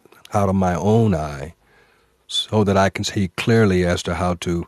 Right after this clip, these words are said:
help my brother out, if I don't live by the Sermon on the Mount, I'm gonna meet God, I'm gonna meet our Lord Jesus Christ, and I'm gonna be cast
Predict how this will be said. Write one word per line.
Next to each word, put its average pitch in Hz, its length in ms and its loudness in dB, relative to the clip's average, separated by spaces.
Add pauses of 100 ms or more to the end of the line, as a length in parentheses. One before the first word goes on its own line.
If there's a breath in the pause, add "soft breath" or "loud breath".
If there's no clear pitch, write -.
(120)
help - 260 0
my 90 180 -2
brother 87 480 0
out, 69 300 -8 (640 loud breath)
if 107 180 -2
I 120 80 6
don't 139 240 2
live 120 400 4
by 120 160 4
the 104 140 -2
Sermon 107 500 0
on 98 220 2
the 95 80 0
Mount, 90 440 -2 (720)
I'm 117 200 4
gonna 123 160 6
meet 120 440 4
God, 92 440 0 (400)
I'm 107 160 0
gonna 110 180 4
meet 120 300 4
our 120 140 4
Lord 104 280 4
Jesus 85 480 -4
Christ, 80 640 -6 (500 loud breath)
and 98 120 4
I'm 107 120 6
gonna 104 220 4
be 101 200 0
cast 117 600 2